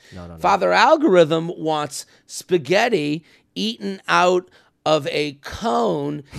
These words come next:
Speaker 2: that's
Speaker 1: <laughs>
Speaker 2: made from the ashes of your dead nona.
Speaker 1: Yeah.
Speaker 2: And then this is, and so we have to go more extreme. It, the food ones represent what's going on with the placenta
Speaker 1: That's
Speaker 2: pill.
Speaker 1: an excellent point.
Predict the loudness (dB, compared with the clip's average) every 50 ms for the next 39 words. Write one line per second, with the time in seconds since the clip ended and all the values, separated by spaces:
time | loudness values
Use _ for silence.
0 | -8 -4 -2 -2 0 0 -2 -4 -4 -4 -6 -4 -2 0 0 0 2 2 4 4
1 | 2 2 0 -2 -4 -6 _ _ _ -20 -18 -16 -16 -16 -14 -8 -2 0 2 2
2 | 2 2 2 0 0 -2 -2 -2 -2 -2 0 0 2 0 0 0 0 0 0 2
3 | 0 -2 0 0 -2 -2 0 0 0 2 0 0 -2 -4 -2 0 0 0 0 0
4 | 0 0 -2 -4 -6 -8 -10 _ _ -20 -20 -18 -12 -8 -2 2 2 2 4 2
5 | 2 0 2 0 0 -2 -4 -8 -10 -6 -4 -4 -4 -4 -6 -8 -10 -8 -4 -4
6 | -4 -4 -6 -10 -8 -2 0 0 2 0 -2 -4 -6 -4 -4 -6 -8 -8 -6 -6
7 | -6 -4 -2 -2 -2 -2 -4 -6 -10 -8 -8 -8 -6 -6 -8 -10 _ -8 -8 -4
8 | 2 2 2 2 2 -2 -2 -2 -2 -2 -4 -6 -6 -4 -4 -4 -4 -6 -8 -6
9 | -6 -8 -8 -6 -8 -8 -8 -6 -6 -4 -4 -4 -4 -6 -6 -6 -8 -12 -14 -16
10 | -12 -8 -8 -6 -4 -2 -2 -2 -2 -2 -4 -4 -6 -8 -10 -10 -10 -14 -14 -14
11 | -14 -12 -12 -12 -12 -12 -16